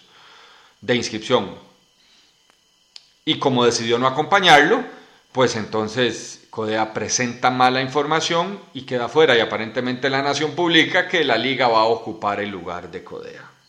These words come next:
No solo eso, esa no es la parte más delicada, no es solo el lugar,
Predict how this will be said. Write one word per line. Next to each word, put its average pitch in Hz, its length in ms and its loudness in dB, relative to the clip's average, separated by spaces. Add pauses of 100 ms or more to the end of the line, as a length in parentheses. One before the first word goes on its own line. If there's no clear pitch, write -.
(460)
No 147 180 6
solo 147 320 8
eso, 151 380 6 (240)
esa 139 220 0
no 143 180 4
es 165 100 8
la 139 160 6
parte 127 320 2
más 110 220 0
delicada, 110 500 2
no 113 120 -6
es 107 80 -6
solo 156 340 6
el 107 80 4
lugar, 98 460 -6